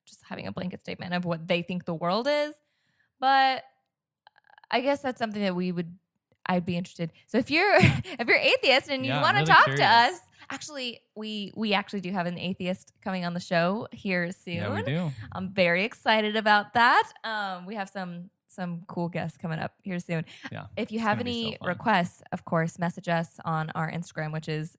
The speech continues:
Speaker 1: deconstruct dot pod. Um, we would love to hear.
Speaker 2: 'Cause we're still reaching out with, to people right now for this season. So.
Speaker 1: Yes.
Speaker 2: And, I mean, we'll always,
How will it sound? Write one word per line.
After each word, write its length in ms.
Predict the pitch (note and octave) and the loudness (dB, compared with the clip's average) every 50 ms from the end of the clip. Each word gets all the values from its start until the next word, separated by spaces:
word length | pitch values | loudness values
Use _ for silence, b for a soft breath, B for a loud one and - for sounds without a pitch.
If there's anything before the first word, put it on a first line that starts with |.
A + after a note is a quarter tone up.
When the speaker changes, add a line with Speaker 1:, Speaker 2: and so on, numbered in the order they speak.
| - F#3 | -14 -10
Speaker 1:
deconstruct 680 | F3+ F#3+ F3+ - G3+ G3 - - F#3 E3+ F3 - - - - F3+ | -8 -6 -4 -4 -4 -6 -4 0 0 0 0 0 -4 -14 -8 -4
dot 280 | F3+ E3 - - _ - | -2 -2 -2 -2 _ -4
pod. 500 | - - E3+ D#3+ D#3+ E3+ F#3+ A3 B3+ - B B B B B B B B B | -2 0 2 2 4 2 2 0 -2 -6 B B B B B B B B B
Um, 460 | F3+ F3+ F3 E3+ E3 D#3+ D#3+ D#3+ E3 D#3+ | -2 0 2 2 2 0 0 -2 -4 -4
we 120 | F3+ E3+ | -4 -2
would 240 | E3 E3+ D#3+ D#3 - - | -2 -2 -2 -4 -6 -6
love 200 | - E3 E3 D#3+ | -4 -4 -4 -4
to 60 | - F3+ | -6 -10
hear. 520 | - - D#3 D3+ D3+ E3 A#3 F4 G4 - b b b | -8 -6 -4 -2 -2 0 -2 -2 -4 -8 b b b
Speaker 2:
'Cause 120 | - C3+ B2 | -4 -4 -2
we're 120 | B2+ C#3 | -2 -4
still 180 | - - F3+ E3 | -4 -2 -2 -2
reaching 260 | E3 E3 - - E3 | -2 -2 -2 -2 -4
out 140 | D#3 D3 - | -4 -4 -8
with, 80 | C3+ - _ _ _ _ | -12 -16 _ _ _ _
to 100 | - C#3+ | -10 -8
people 280 | - C#3 C3 A#2 A2 G#2 | -6 -6 -8 -6 -6 -6
right 200 | A2+ A2 G#2 - | -4 -6 -6 -8
now 160 | G2+ G2+ G2+ | -10 -12 -12
for 140 | - - G#2 | -14 -14 -16
this 160 | G2+ G2+ - | -16 -16 -16
season. 400 | - - G#2+ G2 - - - G#2 | -18 -20 -20 -20 -20 -20 -20 -20
So. 160 | - - - | -18 -12 -8
Speaker 1:
Yes. 280 | E3+ A#2 - - - - | -6 -6 -6 -8 -10 -6
Speaker 2:
And, 240 | - F#3+ G3 F3+ E3+ | -4 -2 -2 -2 -2
I 100 | - D3+ | -4 -4
mean, 240 | D3+ C#3+ C#3 C3 A#2+ | -2 -2 -2 -2 -2
we'll 320 | A#2+ A#2+ A#2 A2+ A2 A2 A2+ - - | -2 -2 -2 -2 -4 -8 -10 -10 -8
always, 520 | A2+ G#2+ G2+ G2+ F#2 F2+ - - - - | -8 -6 -6 -6 -8 -10 -12 -16 -20 -20